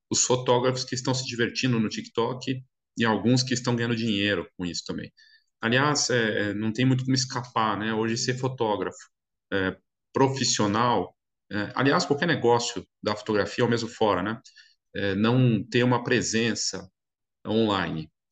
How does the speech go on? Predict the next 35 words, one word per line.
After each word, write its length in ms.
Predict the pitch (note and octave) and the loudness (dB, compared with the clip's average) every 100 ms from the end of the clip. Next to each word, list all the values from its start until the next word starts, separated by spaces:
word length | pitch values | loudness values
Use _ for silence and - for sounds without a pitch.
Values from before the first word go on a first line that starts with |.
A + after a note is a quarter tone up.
| _ _ _ _ - | _ _ _ _ -4
Seja 240 | D#3+ E3+ | 0 2
em 40 | C#3+ | 2
rede 160 | C3 | 2
social, 520 | C3 A#2+ - D3 C3 A2+ | 0 0 0 2 2 0
site, 960 | - C3+ C3 A2+ - - A2 G2 F2+ _ _ _ | 0 0 0 -2 -4 -8 -6 -6 -8 _ _ _
é, 280 | G2 G2 F2 | -6 -6 -4
disparo 380 | - - A2+ G#2+ | -6 0 0 2
de 120 | F#2+ | 0
e-mail, 520 | F#2 A#2+ B2+ A#2 G2 | 0 2 2 2 0
toda 160 | - C3+ | -2 -4
essa 200 | C3 A2+ | -4 -6
parte 360 | - G#2 - G#2+ | -4 -4 -4 -6
integrada, 640 | G2+ F2+ F#2+ A2+ B2 F2 | -4 -4 0 2 0 -2
né? 180 | G#2+ B2+ - _ _ | -4 -6 -12 _ _
Fica 200 | C3 B2+ | -4 -2
difícil, 580 | C3+ B2+ - F#2+ - F2 | 0 -2 -2 -2 -4 -4
é 180 | F#2+ G#2+ | -4 0
muito 300 | A2+ C#3 - | 2 2 0
difícil. 440 | - - - - _ _ _ - | -10 -10 -10 -10 _ _ _ -6
E, 580 | G#2+ A2 G#2+ G#2+ G2 G2 _ | -2 -2 -2 -4 -6 -12 _
e 140 | D3 D#3 | 2 4
aí 120 | D3+ | 4
existe 360 | C#3+ D#3 D#3 | 2 0 0
uma 120 | E3 C3 | -2 0
certa, 640 | D3+ C#3 C3+ A2 F#2 F2 _ _ | 0 -2 -2 -2 -4 -8 _ _
uma 120 | A2+ A2 | -8 -4
ideia 440 | F#2+ A2+ B2 G2+ | 0 2 4 2
do 160 | F#2 G2 | -2 -8
que 120 | G#2 | -8
o 40 | |
ti-, 140 | - - | -8 -12
de 100 | F#2 | -4
que 140 | A2 | -2
o 60 | - | -2
TikTok 760 | - - A2 A#2+ A#2+ G2+ | -8 -6 0 0 0 -6